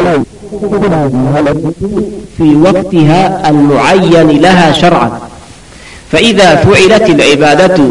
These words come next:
في وقتها المعين لها شرعا كان ذلك الفعل أداء"، ولهذا قال: "فعل العبادة بوقت، بوقت عين شرعا لها باسم الأداء قرن"، أي قرن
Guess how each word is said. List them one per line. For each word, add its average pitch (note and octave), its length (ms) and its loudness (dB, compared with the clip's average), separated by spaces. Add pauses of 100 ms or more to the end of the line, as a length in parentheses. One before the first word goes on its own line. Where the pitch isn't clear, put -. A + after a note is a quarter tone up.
(100)
في C#3+ 160 2
وقتها F3 520 2
المعين C#3+ 720 2
لها E3 300 2
شرعا F#3+ 580 2 (220)
كان G3 200 2
ذلك F3+ 580 4
الفعل F#3+ 580 2
أداء"، D#3 640 2 (680)
ولهذا D3 460 2
قال: F3 300 2
"فعل E3+ 260 2
العبادة D3+ 560 2
بوقت، D3 400 2
بوقت D3+ 580 2
عين D#3 480 4 (400)
شرعا F3+ 300 2
لها F#3+ 300 2
باسم E3+ 260 2
الأداء E3 800 2
قرن"، D#3+ 300 4
أي C#3 240 0
قرن F#3+ 400 2